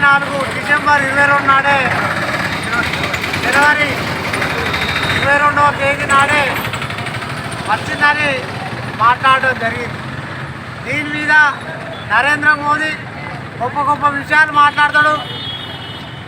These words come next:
మరి మోహన్ భాగవత్ గారు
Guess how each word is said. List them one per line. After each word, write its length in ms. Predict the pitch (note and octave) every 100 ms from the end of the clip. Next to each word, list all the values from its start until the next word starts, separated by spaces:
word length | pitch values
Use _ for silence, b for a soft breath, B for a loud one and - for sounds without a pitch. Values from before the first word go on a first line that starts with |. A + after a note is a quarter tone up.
| - - - -
మరి 220 | B3 C#4 C4+ B3 - - - - - - - - - - - - - - - - - - - -
మోహన్ 340 | A#3 D4 D#4 C#4+
భాగవత్ 340 | D4 D4 D4 D4
గారు 220 | D4 D4+